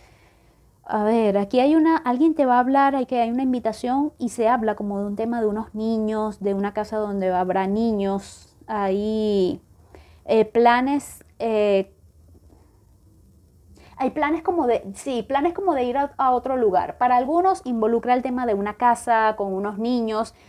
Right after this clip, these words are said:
mientras que en general, digamos, la energía, no, para no irme tan, en un tema tan específico, para muchos de ustedes se trata de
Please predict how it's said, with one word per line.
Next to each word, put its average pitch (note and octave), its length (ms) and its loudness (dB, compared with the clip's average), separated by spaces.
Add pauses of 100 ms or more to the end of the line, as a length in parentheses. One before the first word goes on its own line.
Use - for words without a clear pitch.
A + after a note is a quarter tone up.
(140)
mientras D4 580 2
que A#3+ 340 0
en G3+ 260 -4
general, B3+ 600 4
digamos, F#3 520 -6
la G3+ 160 -4
energía, F#3+ 520 -2
no, F#3+ 360 -4
para F#3 220 -4
no F3+ 140 -2
irme G#3 240 -2
tan, G3+ 280 -6
en G3 140 -8
un F#3+ 160 -6
tema G#3+ 260 -6
tan G#3+ 180 -4
específico, A3 720 -8
para A3 180 0
muchos D4 300 -4
de E4 60 0
ustedes D4 360 -2
se B3+ 80 -10
trata A#3+ 360 0
de D4+ 160 0